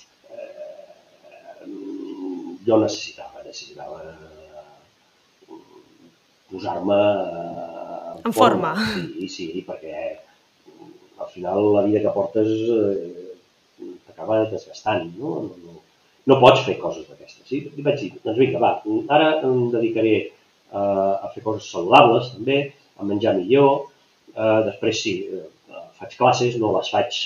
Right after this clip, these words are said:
Speaker 1: tot l'any, però sí tinc temporades en cursos a la universitat,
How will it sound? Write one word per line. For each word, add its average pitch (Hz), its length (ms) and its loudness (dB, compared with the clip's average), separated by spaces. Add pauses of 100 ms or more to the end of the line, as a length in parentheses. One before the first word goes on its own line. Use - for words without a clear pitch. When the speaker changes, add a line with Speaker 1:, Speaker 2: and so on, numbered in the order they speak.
(580)
Speaker 1:
tot 143 120 4
l'any, 156 240 8
però - 160 -2
sí 117 160 -2
tinc 82 300 -8 (600)
temporades 101 580 -2
en 92 280 -10 (120)
cursos 139 500 0
a - 60 -20
la 98 80 -18
universitat, 143 640 -2